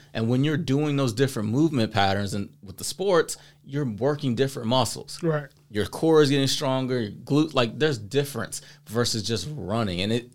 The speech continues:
Speaker 1: I don't care who you are, it's gotta be a little bit more fun.
Speaker 2: Absolutely.
Speaker 1: I don't care if you're playing, uh,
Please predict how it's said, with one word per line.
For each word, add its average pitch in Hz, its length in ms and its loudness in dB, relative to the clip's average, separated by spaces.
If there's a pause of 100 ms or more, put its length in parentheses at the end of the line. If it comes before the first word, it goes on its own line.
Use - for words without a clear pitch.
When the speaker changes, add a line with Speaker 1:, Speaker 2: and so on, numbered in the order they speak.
(200)
Speaker 1:
I - 80 -2
don't 135 160 2
care 123 140 2
who 131 100 6
you 123 200 6
are, 92 80 4
it's 95 100 0
gotta 104 200 2
be 98 80 0
a 92 40 0
little 98 160 0
bit 95 120 -4
more 92 180 -6
fun. - 280 -12 (720)
Speaker 2:
Absolutely. 165 580 -4
Speaker 1:
I 135 40 8
don't 135 120 4
care 123 140 6
if 104 60 0
you're 120 100 0
playing, 104 400 0
uh, 87 380 -2